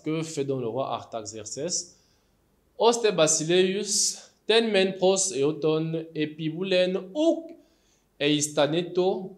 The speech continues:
tissaferneide, polemunta oton, oton, amphita, stratomata, dapanan. De sorte que le roi ne s'apercevait pas du complot monté contre lui.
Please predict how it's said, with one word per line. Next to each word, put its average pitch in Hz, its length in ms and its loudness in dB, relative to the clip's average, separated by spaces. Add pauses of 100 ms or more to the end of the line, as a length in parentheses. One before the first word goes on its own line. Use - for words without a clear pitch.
(140)
tissaferneide, 190 1500 2 (1700)
polemunta 190 960 2
oton, 196 800 -2 (440)
oton, 208 680 2 (540)
amphita, 180 1000 0
stratomata, 160 1080 -2 (180)
dapanan. 113 720 -4 (1400)
De 143 120 -2
sorte 208 540 -2
que 175 80 -2
le 160 120 0
roi 139 420 -2
ne 151 120 -2
s'apercevait 139 760 -4
pas 185 240 -6
du 151 160 -10
complot 131 340 -6
monté 127 380 -6
contre 147 340 -8
lui. 165 440 -8